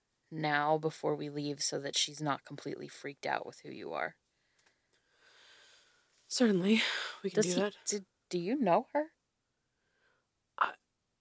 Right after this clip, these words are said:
Speaker 2: I've met her once or twice. Honestly, the headmistress is a very good person, not easily corrupted. I didn't have a lot of dealings with her.
Speaker 1: That doesn't surprise me.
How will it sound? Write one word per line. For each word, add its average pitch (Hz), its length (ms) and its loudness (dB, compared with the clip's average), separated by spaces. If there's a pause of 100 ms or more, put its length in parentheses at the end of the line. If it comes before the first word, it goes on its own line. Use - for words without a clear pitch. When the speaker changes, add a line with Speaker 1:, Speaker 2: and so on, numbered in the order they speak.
(540)
Speaker 2:
I've 220 400 -2 (580)
met 202 460 6
her 175 260 2 (400)
once 170 640 0
or 151 60 -10
twice. 156 480 -2
Honestly, 190 520 4 (460)
the 170 420 8
headmistress 170 800 6
is 160 380 2
a 151 240 -6 (420)
very 175 500 8
good 165 220 0
person, 147 540 -4 (140)
not 170 280 2
easily 156 320 2
corrupted. 143 560 -6 (200)
I 160 160 -20
didn't 147 240 -10
have 143 180 -8
a - 20 -14
lot 127 180 -18
of - 120 -20
dealings - 360 -14
with - 120 -20
her. - 180 -18 (1600)
Speaker 1:
That 170 120 -6
doesn't 147 340 -4
surprise - 440 2
me. 156 200 0